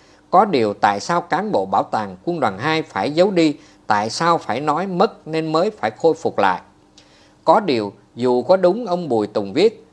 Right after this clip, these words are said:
nhưng những người bên ông Tùng chửi anh Thệ cần phải hiểu là ông Tùng chỉ viết lại cái văn bản mà nó đã được soạn bởi tập thể, đúng như lời anh Thệ nói.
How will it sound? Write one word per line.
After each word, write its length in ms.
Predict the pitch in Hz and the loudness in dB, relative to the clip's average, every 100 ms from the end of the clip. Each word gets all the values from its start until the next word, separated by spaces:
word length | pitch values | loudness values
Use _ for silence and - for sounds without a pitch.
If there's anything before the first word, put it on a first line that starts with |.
| _ | _
nhưng 300 | 160 180 170 | -2 0 0
những 240 | 110 151 | -4 -2
người 220 | 180 120 101 | 2 2 2
bên 280 | 151 175 | 0 0
ông 140 | 170 165 | -2 -2
Tùng 360 | 127 110 98 95 | -2 -2 -4 -12
chửi 260 | - 107 185 | -6 -2 0
anh 180 | 175 156 | 0 -2
Thệ 260 | 113 95 82 _ | -4 -4 -6 _
cần 260 | 113 104 | -2 -2
phải 160 | 107 147 | -2 -2
hiểu 340 | 117 101 165 - _ - | -2 -4 -6 -10 _ -2
là 200 | 107 107 | 0 2
ông 240 | 160 175 | 2 0
Tùng 340 | - 117 101 | 0 0 -2
chỉ 220 | 101 104 131 | -8 -6 -4
viết 280 | 180 220 | -4 -2
lại 240 | 135 101 95 | -2 -2 -6
cái 180 | - 185 | -6 0
văn 300 | 180 170 139 | 0 0 0
bản 300 | 98 123 170 | 0 -2 -2
mà 140 | 113 | -2
nó 220 | 98 135 | 0 -2
đã 80 | 185 | 0
được 260 | 147 107 - | 0 -2 -2
soạn 260 | 113 101 98 - | -2 -2 -4 -8
bởi 240 | 95 107 - | -4 -4 -2
tập 180 | 117 - | -4 -2
thể, 300 | 101 95 131 - _ | -4 -4 -6 -10 _
đúng 240 | 143 202 | -4 -2
như 120 | 202 175 | -4 0
lời 300 | 127 101 90 | 2 2 0
anh 240 | 139 156 | -8 -8
Thệ 200 | 110 95 | -8 -6
nói. 280 | 98 107 | -2 -2